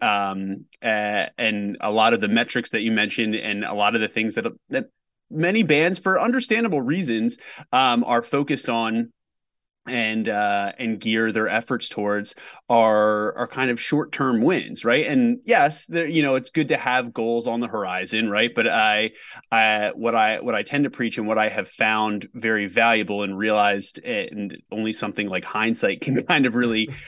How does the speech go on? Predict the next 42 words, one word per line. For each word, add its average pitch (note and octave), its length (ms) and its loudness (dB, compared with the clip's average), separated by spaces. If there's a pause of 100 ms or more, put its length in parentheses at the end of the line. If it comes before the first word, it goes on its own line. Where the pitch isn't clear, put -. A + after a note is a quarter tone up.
(180)
um, B2+ 320 6
illuminate D3+ 640 4
for C#3+ 180 2
me, C3+ 360 2
uh, C3 160 0
on C3+ 180 0
the A#2+ 80 2
back D3+ 320 0
end A#2+ 240 -2
is A2+ 400 -4
the B2 100 -4
things B2 280 -2
that B2 100 0
I A2+ 60 4
really A2+ 400 0
valued A2 520 2
in G#2 120 -4
the G2+ 80 -6
choices G#2 460 -6
that G2 160 0 (380)
I A2 180 4
made A2+ 300 6
and G#2 140 -2
we A#2+ 140 4
made, A2+ 300 4 (100)
uh, G2+ 340 -2
as G#2+ 140 -6
a A2+ 60 -8
band G#2+ 260 0
with G2 120 -6
Wonder D#3 240 2
Years, F3 400 2
and A#2 140 4
that A2 80 2
I've A2 140 0
seen A#2 200 0
other C#3+ 300 -2
bands A2 300 0
that G2 100 -8
have G#2+ 160 -10
been G#2+ 160 -2
around G#2 560 0